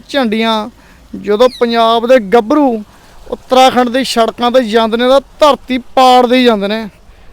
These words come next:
ਪਹਾੜ ਡਿੱਗੂ ਡਿੱਗੂ ਕਰਦੇ ਨੇ ਜਦੋਂ ਲੰਘ ਜਾਂਦੇ ਨੇ। ਲਓ ਜੀ, ਪਹਾੜੀਆਂ 'ਚ ਪਹੁੰਚ ਚੁੱਕੇ ਹਾਂ। ਠੰਡਾ ਠਾਰ ਮੌਸਮ ਹੈ, ਸਵੇਰ ਦੇ ਛੇ ਵਜੇ ਨੇ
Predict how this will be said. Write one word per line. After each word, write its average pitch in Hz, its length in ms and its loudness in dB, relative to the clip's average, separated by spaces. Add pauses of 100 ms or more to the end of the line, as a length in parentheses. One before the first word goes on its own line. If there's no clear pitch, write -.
(420)
ਪਹਾੜ 262 520 2
ਡਿੱਗੂ 240 420 -2
ਡਿੱਗੂ 294 260 -2
ਕਰਦੇ 226 300 0
ਨੇ 233 240 -2 (840)
ਜਦੋਂ 220 240 0
ਲੰਘ 240 300 0
ਜਾਂਦੇ 262 260 0
ਨੇ। 202 180 -6 (580)
ਲਓ 240 300 4
ਜੀ, 294 240 -2 (680)
ਪਹਾੜੀਆਂ 262 460 4
'ਚ 277 80 -4
ਪਹੁੰਚ 254 500 -2
ਚੁੱਕੇ 277 240 -4
ਹਾਂ। 277 120 2 (140)
ਠੰਡਾ 240 340 0
ਠਾਰ 220 360 0
ਮੌਸਮ 220 380 -2
ਹੈ, 254 120 0
ਸਵੇਰ 226 380 2
ਦੇ 233 200 2
ਛੇ 214 280 2
ਵਜੇ 233 300 2
ਨੇ 254 180 -2